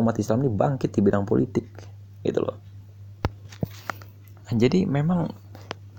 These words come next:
titik tekan istimewanya buku ini terletak pada bagaimana cara Muhammad Munir Qutban menafsirkan kisah sirah nabawiyah sebagai kita-,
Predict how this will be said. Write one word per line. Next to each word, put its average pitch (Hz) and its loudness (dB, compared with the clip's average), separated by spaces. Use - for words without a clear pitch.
titik - -2
tekan 110 -2
istimewanya 104 2
buku 98 2
ini - -4
terletak 104 -4
pada - 0
bagaimana 110 4
cara 95 2
Muhammad 117 2
Munir 101 4
Qutban - -2
menafsirkan 104 2
kisah 101 0
sirah 131 4
nabawiyah - 2
sebagai 101 6
kita-, 123 0